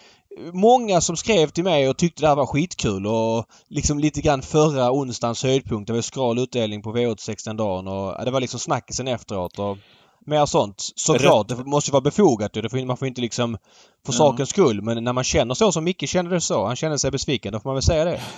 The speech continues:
Speaker 2: <laughs> Men, men var inte Micke lite mer, om vi ändå har snöat in där nu då,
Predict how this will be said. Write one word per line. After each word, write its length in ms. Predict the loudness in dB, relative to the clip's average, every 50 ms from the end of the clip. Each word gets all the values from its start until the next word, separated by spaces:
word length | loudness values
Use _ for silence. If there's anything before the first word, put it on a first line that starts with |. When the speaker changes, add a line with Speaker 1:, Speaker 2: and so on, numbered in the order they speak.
| -12 -12 -14
Speaker 2:
<laughs> 300 | _ -18 -18 -18 -14 -6
Men, 200 | -2 0 0 0 -2
men 240 | -2 -2 -2 -2 0
var 260 | 0 0 2 2 0
inte 280 | -2 -4 -6 -6 -4 -4
Micke 420 | -2 -4 -4 -6 _ _ _ -2
lite 380 | 0 0 0 0 0 -2 -4 -4
mer, 200 | -2 -2 -2 -2
om 80 | -2
vi 80 | -2 -2
ändå 360 | -2 -2 -2 -2 -2 -2 -2
har 280 | -4 -4 -4 -4 -4 -6
snöat 340 | -6 -6 -4 -4 -2 -2 -2
in 180 | -4 -2 0
där 160 | 0 0 0
nu 160 | 0 -2 -6 -6
då, 160 | -8 -8